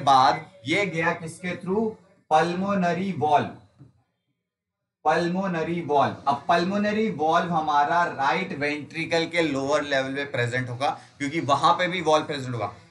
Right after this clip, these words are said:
सिर्फ राइट एट्रियम, लेफ्ट एट्रियम के बीच में नहीं प्रेजेंट होगा, नीचे भी प्रेजेंट होगा। ठीक,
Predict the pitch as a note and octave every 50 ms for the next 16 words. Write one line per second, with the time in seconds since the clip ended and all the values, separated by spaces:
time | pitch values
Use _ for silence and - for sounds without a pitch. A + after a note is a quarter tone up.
0 | _ _ - - - G3+ A3 G#3+ - D#3 D3+ D#3+ F3 F#3 E3 F3+ F3+ F3 F3 F3
1 | F#3 F#3+ F#3+ F3 F3 F3 E3+ E3 F#3 F3 E3+ - E3+ F#3 F#3 F3 F#3+ E3+ D#3 D#3
2 | E3 D#3+ - E3 F3+ F3+ F3 - - D#3+ E3 F3 F3+ F3+ - F3+ F3+ D#3+ E3+ E3+
3 | E3 E3+ D#3+ D3+ B2+ G#2+ - - A#2+ C#3 D3+ D3 - E3+ E3+ D#3+ D#3 F3 F#3+ -
4 | B3 E3+ D#3+ - D#3 D#3 C#3 D3 B2+ A2+ A2+ G#2 - G3 G#3+ A3 A3